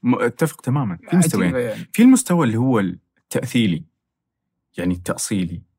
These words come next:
Speaker 1: يعني من فين جاءت هذا شيء؟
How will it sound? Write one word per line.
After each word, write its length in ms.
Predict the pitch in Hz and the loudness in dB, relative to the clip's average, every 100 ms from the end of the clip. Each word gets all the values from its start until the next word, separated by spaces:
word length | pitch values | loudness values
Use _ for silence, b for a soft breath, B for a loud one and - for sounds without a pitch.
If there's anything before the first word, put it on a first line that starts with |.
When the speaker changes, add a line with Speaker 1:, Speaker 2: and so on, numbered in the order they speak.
| _ _ _ _ | _ _ _ _
Speaker 1:
يعني 300 | 90 92 87 - _ _ | -6 -4 -4 -8 _ _
من 140 | 101 90 | -2 -2
فين 280 | - 120 | -2 -2
جاءت 460 | 139 131 139 - - _ _ _ _ _ _ | -2 -4 -6 -10 -18 _ _ _ _ _ _
هذا 160 | - 95 | -8 -8
شيء؟ 300 | 90 104 - | -6 -8 -10